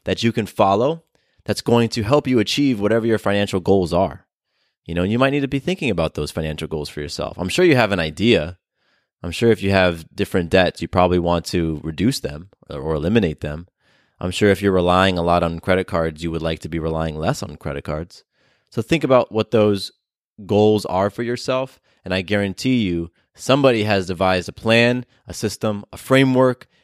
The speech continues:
that you can follow in order to hit those goals. You don't have to reinvent anything here. You don't have to reinvent anything. You don't have to figure all this stuff out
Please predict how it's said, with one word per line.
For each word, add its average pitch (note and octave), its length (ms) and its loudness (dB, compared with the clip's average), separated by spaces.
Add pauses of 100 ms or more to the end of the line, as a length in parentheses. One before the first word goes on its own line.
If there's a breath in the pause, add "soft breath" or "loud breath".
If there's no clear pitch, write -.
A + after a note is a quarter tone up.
that E2 140 -6
you G2 140 -4
can F2+ 200 -6
follow C3+ 680 2 (480)
in G2 120 -2
order G2 160 2
to F#2+ 120 -8
hit G2+ 180 -4
those E2 180 -6
goals. D2+ 420 -10 (400)
You G2+ 140 -2
don't C3 260 4
have D3 200 0
to C#3 80 0
reinvent A#2+ 520 2
anything F2+ 400 -4
here. E2 340 -10 (960)
You F2+ 140 -8
don't A2+ 320 2
have A#2 220 0
to G#2+ 80 -4
reinvent F#2+ 580 0
anything. D#2+ 440 -10
You F2 120 -6
don't A2+ 320 2
have A#2+ 180 0
to G2 80 -4
figure A2 420 -4
all F#2+ 260 0
this F#2 160 -2
stuff - 260 -4
out F2+ 300 2